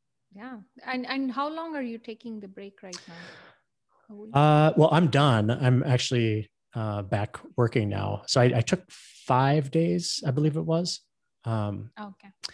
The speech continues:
Speaker 1: Nice.
Speaker 2: yeah, it was
Speaker 1: Nice.
Speaker 2: super refreshing. So I <laughs>
Speaker 1: That's amazing.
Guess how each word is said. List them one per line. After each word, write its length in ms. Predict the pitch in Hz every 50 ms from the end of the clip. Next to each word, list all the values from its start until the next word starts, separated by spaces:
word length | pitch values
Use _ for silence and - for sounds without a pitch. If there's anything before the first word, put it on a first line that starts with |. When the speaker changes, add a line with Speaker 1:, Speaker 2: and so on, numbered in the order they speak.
| - _ _
Speaker 1:
Nice. 220 | 220 214 190 180 180
Speaker 2:
yeah, 260 | 131 127 117 107 98
it 100 | 113 127
was 200 | 117 120 117 110
Speaker 1:
Nice. 120 | 107 - -
Speaker 2:
super 480 | - - - - 127 120 117 - 110 104
refreshing. 560 | 101 98 - 98 92 - - - - 120 117 - _ _ _ _ _ _
So 220 | - - - 113
I 180 | 110 107 107 117
<laughs> 460 | - - - - - - - - - 117 - - - 131 131 - - - - 214
Speaker 1:
That's 240 | 196 190 - - -
amazing. 320 | 208 196 185 180 180 175